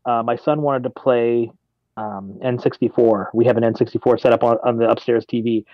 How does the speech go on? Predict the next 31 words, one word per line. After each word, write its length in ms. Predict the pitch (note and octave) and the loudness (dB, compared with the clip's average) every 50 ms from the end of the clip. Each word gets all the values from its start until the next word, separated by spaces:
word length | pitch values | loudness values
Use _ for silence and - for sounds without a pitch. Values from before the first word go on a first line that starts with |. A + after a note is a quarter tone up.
| - - _ - | -20 -18 _ -2
And 100 | C#3 C#3+ | 0 2
usually 300 | E3+ G#3 F3+ D#3 D#3 C#3+ | 4 2 4 4 4 4
I'm 100 | C3 B2 | 4 4
like, 160 | B2 A2 G2+ - | 2 0 2 2
"Yeah, 180 | C3 E3 G3 | 4 4 4
man, 280 | G#2+ G#2+ A2 A#2 C3+ C3+ | 2 0 -4 -6 -6 -6
play, 480 | - - B2+ B2+ C#3+ D3 D3 D3 C#3 - | -4 -2 0 2 2 2 2 0 -2 -4
play 260 | _ - C3 C#3+ C#3+ | _ -6 -6 -6 -4
some 180 | - - B2 A#2+ | -6 -10 -10 -8
Mario, 460 | A#2+ B2 C3 C3+ C#3+ C#3+ C#3+ C#3+ C#3+ | -2 0 0 2 2 2 0 -2 -2
play 260 | - - C#3 C3 C3+ | -4 -4 -4 -4 -4
some 200 | C3 - B2+ A2+ | -4 -6 -12 -6
Diddy 160 | A2 B2+ C3 | -6 -6 -6
Kong 260 | B2+ - C#3+ C3 C3 B2+ | -4 -4 -2 -2 -2 -2
Racing." 540 | B2 B2 C3 C3 - - C#3 C3 C3 B2+ _ _ _ _ _ _ _ _ _ - | -2 -2 -2 -4 -2 -4 -4 -4 -4 -10 _ _ _ _ _ _ _ _ _ -2
Um, 480 | - A#2+ A2+ A2 A2 G#2+ G#2+ G#2 G2+ _ _ _ B2 | 0 2 2 2 0 -4 -10 -12 -14 _ _ _ -6
but, 380 | - C3 B2+ A#2+ A2 _ - - - - | -2 0 0 0 0 _ -8 -20 -10 -6
uh, 340 | A#2+ A#2 A2+ A2+ G#2+ G#2+ - - _ - | -4 -4 -2 -4 -4 -6 -8 -10 _ -8
the 60 | - | -4
little 160 | C3 C3 C3 A#2+ | -2 0 0 2
baby's 340 | C3 C3 C3 B2 B2+ A2 A2 | 2 2 2 2 -2 -2 0
walking, 320 | B2+ B2 A#2 - - - - - | 0 0 0 0 -4 -10 -8 -8
crawling 320 | - - C3 B2 B2 B2 B2 | -4 0 2 2 2 2 2
around. 420 | A#2+ A#2+ A#2 A#2 A#2 A#2 A#2 G#2 | 2 2 2 2 2 0 -2 -6
She 120 | - A#2 | -6 -2
loves 200 | A2+ A#2 A#2 G#2+ - | 0 0 0 -2 -4
to 80 | - | -6
grab 380 | A2+ A#2+ A#2+ A#2+ A#2 A#2 A#2 A2+ _ _ _ - _ - | 0 2 4 4 4 4 2 0 _ _ _ -20 _ -2
the 120 | - - | -2 -2
cables 460 | - - B2+ A#2 A#2 A2+ A2+ A2+ G#2+ - | 0 2 4 4 4 4 2 -2 -2 -4
and, 200 | A2+ G#2+ G2+ | -6 -8 -8